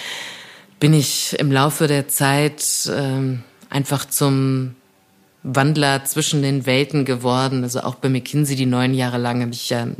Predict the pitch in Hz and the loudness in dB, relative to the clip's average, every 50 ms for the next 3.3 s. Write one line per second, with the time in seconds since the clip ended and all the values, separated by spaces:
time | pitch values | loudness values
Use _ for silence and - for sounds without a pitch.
0 | - - - - - 131 127 - 135 135 139 135 135 135 131 127 - - 127 123 | -14 -20 -18 -8 -6 -6 -6 -4 -2 0 0 2 2 2 2 0 -2 -4 -4 -4
1 | 123 120 - - 135 127 135 147 147 143 - - 123 - 131 135 143 139 143 - | -4 -4 -2 0 0 2 2 2 2 2 0 -2 -2 -2 0 0 0 0 0 -2
2 | - 131 123 - - - 151 151 147 131 123 123 - - 85 117 120 127 127 123 | -2 -4 -4 -4 0 2 2 4 4 2 0 -2 -4 -4 -4 -4 -2 -2 -4 -4
3 | - - 139 147 - | -2 -2 -2 -2 -4